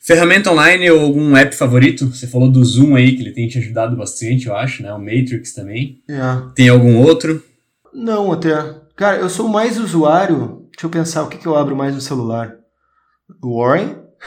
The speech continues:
Speaker 2: <laughs> e Twitter. Eu, eu gosto muito, eu, eu sou um usuário do Twitter passivo, eu não sou tão ativo, eu deveria ser, né? O pessoal, inclusive, me cobra pra ser mais ativo nas redes sociais.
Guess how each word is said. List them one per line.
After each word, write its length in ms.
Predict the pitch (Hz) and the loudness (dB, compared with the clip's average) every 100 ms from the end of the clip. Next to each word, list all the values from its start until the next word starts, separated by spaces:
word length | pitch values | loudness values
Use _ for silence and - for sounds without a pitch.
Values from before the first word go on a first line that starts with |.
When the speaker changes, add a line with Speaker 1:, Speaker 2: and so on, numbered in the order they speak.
| 165 147 | -8 -6
Speaker 2:
<laughs> 400 | 170 139 131 135 | -4 -4 -6 -2
e 380 | 135 131 127 123 | 2 2 2 0
Twitter. 420 | 143 160 156 104 - _ _ _ _ _ _ _ _ | 2 2 2 -8 -12 _ _ _ _ _ _ _ _
Eu, 220 | - 131 135 | -10 -6 -4
eu 140 | 127 | -2
gosto 260 | 127 143 151 | -2 -2 -4
muito, 180 | 147 - | -6 -6
eu, 140 | 147 | -4
eu 140 | 156 143 | -2 0
sou 160 | 170 | 2
um 280 | 180 180 175 | 4 4 4
usuário 360 | 156 151 156 160 | 4 4 2 2
do 100 | 147 | -2
Twitter 540 | 147 147 165 156 156 | -4 -2 0 0 0
passivo, 640 | 156 147 156 139 110 107 | -4 -4 -4 -4 -4 -6
eu 220 | 120 127 | -6 -4
não 180 | 127 127 | -4 -4
sou 220 | 127 143 | -6 -8
tão 160 | 139 139 | -6 -6
ativo, 340 | 131 143 147 | -6 -6 -4
eu 80 | 147 | 0
deveria 320 | 135 135 143 | 0 0 0
ser, 260 | 147 139 151 | 0 -2 -4
né? 120 | 147 | -4
O 40 | - | -6
pessoal, 280 | 127 139 | -8 -10
inclusive, 240 | 135 120 139 | -8 -10 -8
me 80 | 143 | -6
cobra 340 | 143 143 135 | 0 0 0
pra 80 | 127 | -8
ser 140 | - | -10
mais 180 | 127 127 | -8 -6
ativo 300 | 127 135 131 | -8 -8 -6
nas 160 | 127 113 | -6 -8
redes 180 | 120 | -12
sociais. 540 | - 113 127 123 135 | -10 -10 -8 -10 -12